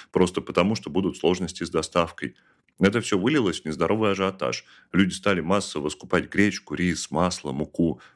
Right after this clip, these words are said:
Я знаю случаи, когда человек купил сто килограммов макарон, рассказывает Медине. И на этом фоне прорезались совершенно новые настроения.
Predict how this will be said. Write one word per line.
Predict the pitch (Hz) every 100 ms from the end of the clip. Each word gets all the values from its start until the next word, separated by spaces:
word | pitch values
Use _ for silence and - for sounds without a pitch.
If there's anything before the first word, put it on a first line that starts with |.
| _
Я | 92 95
знаю | 98 107 82
случаи, | 139 151 92
когда | 78 80 95
человек | - 98 98
купил | - 92 110
сто | 90 - 117
килограммов | 120 - 110 98 110 113 95 -
макарон, | 92 - 113 104 65 - - _ -
рассказывает | 76 - - 62 64 65
Медине. | - 73 76 69 62 _ _ _
И | -
на | 80 98
этом | 87 85
фоне | - 160 139
прорезались | - 73 95 117 113 101 95
совершенно | - 90 - 117 113
новые | 120 101 85
настроения. | 90 90 101 107 76 65 60 62